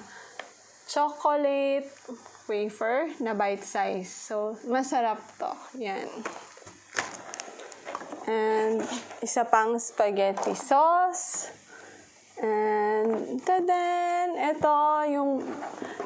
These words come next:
minsan laging wala. Um, Pascual Creamy Delight Yogurt. So, nakakamiss na rin kumain ng yogurt. So, habang may stock sa Last Mart,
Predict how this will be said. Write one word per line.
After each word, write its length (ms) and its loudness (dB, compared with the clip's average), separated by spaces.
minsan 560 2
laging 480 4
wala. 580 2
Um, 500 4
Pascual 800 2
Creamy 580 2
Delight 720 2
Yogurt. 880 2
So, 180 2
nakakamiss 880 2
na 140 2
rin 320 2
kumain 560 2
ng 160 4
yogurt. 640 2
So, 480 2
habang 560 2
may 160 0
stock 320 0
sa 240 0
Last 400 2
Mart, 400 2